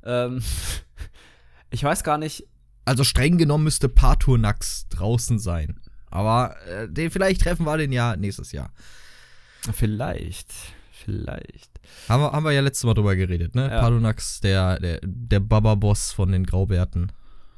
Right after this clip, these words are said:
Speaker 1: Der Baba-Boss. <laughs> Hat der auch einen grauen Bart?
Speaker 2: Äh, nee, der hat keinen Bart. Das ist ein Drache. Red kein Quatsch.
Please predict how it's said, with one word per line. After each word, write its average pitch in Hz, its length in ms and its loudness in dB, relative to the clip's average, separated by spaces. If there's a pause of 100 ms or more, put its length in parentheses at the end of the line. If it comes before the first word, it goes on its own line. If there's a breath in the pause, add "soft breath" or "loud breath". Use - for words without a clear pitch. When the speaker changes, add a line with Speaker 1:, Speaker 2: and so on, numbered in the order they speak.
(640 soft breath)
Speaker 1:
Der 90 120 -2
Baba-Boss. - 640 -4
<laughs> - 260 -4 (2000 loud breath)
Hat 107 160 -6
der 110 120 -2
auch 117 100 -4
einen 120 100 -2
grauen 101 240 -4
Bart? 101 280 -6 (1040)
Speaker 2:
Äh, 92 120 0
nee, 98 240 2
der 92 140 0
hat - 100 -4
keinen 95 200 -2
Bart. 85 220 -4
Das 92 80 -6
ist - 60 -4
ein 98 40 2
Drache. 90 340 -2
Red 92 160 -2
kein 101 160 -2
Quatsch. - 360 -10